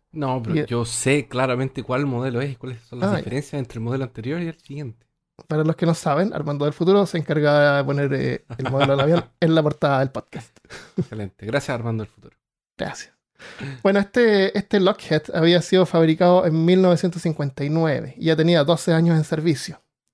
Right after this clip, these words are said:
Speaker 2: No sé qué significa eso. Los aviones modernos se usan por cerca de unos treinta años.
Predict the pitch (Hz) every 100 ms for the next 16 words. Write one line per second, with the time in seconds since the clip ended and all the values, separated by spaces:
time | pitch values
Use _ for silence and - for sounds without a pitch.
0 | _ _ _ _ _ _ _ - - 156
1 | 190 226 214 220 226 233 226 247 240 302
2 | 160 160 175 180 170 156 190 170 175 -
3 | - - - - 160 175 180 170 - 170
4 | - 175 - 175 143 180 170 - 165 139
5 | 131 - -